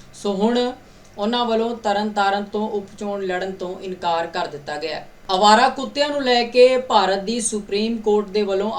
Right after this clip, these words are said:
ਅੱਜ ਇੱਕ ਅਹਿਮ ਜੱਜਮੈਂਟ ਆਈ ਹੈ। ਸੁਪਰੀਮ ਕੋਰਟ ਨੇ ਅੱਜ ਲਵਾਰਿਸ ਕੁੱਤਿਆਂ ਦੇ ਮੁੱਦੇ ਤੇ ਆਪਣਾ ਫੈਸਲਾ ਸੁਣਾਇਆ। ਅਦਾਲਤ ਨੇ ਕਿਹਾ ਕਿ ਫੜੇ ਗਏ ਕੁੱਤਿਆਂ ਨੂੰ ਨਸਬੰਦੀ ਅਤੇ ਟੀਕਾਕਰਨ ਤੋਂ ਬਾਅਦ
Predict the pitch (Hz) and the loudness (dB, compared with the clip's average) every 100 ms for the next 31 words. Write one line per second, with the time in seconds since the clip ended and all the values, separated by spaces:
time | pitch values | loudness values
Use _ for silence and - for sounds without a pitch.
0 | 190 185 196 190 202 170 196 202 170 165 | -4 -2 -6 -6 -6 -4 -4 -2 0 0
1 | 202 202 196 190 190 208 208 190 180 185 | -2 -2 0 0 0 0 -2 -4 -4 -4
2 | 190 196 190 196 185 185 180 165 156 180 | -2 -2 -2 -2 -4 -2 -2 0 0 -2
3 | 190 185 175 196 196 196 165 160 180 185 | -4 -8 -6 -4 -2 -4 -8 -6 -4 -2
4 | 165 - 185 170 151 147 156 - 170 151 | -4 -4 -6 -4 -6 -6 -8 -6 -4 -2
5 | 127 - - - - 165 160 175 190 214 | -4 -8 -20 -20 -14 -2 2 4 2 0
6 | 214 214 220 226 247 - 202 226 226 233 | 2 6 6 4 -4 -2 0 2 2 0
7 | 208 - 208 208 220 185 175 - 190 208 | -2 -2 -2 0 0 -2 -2 -4 -8 -4
8 | 214 214 208 208 196 185 196 190 190 185 | 0 0 -2 -4 -4 -4 -4 -4 -4 -6
9 | 190 190 170 | -6 -2 0